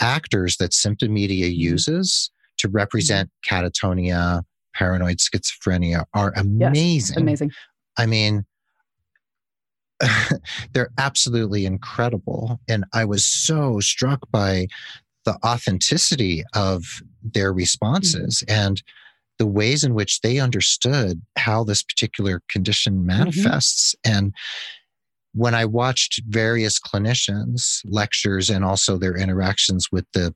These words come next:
Speaker 1: the actor patients, you were like,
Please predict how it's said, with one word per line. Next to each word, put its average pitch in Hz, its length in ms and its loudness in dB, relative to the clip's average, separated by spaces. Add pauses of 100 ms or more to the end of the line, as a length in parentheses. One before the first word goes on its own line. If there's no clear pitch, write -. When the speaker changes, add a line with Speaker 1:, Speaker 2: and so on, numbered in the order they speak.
(240)
Speaker 1:
the 92 140 -2
actor 92 440 -2
patients, 127 680 0 (460)
you 127 260 2
were 95 260 0 (200)
like, 90 180 -2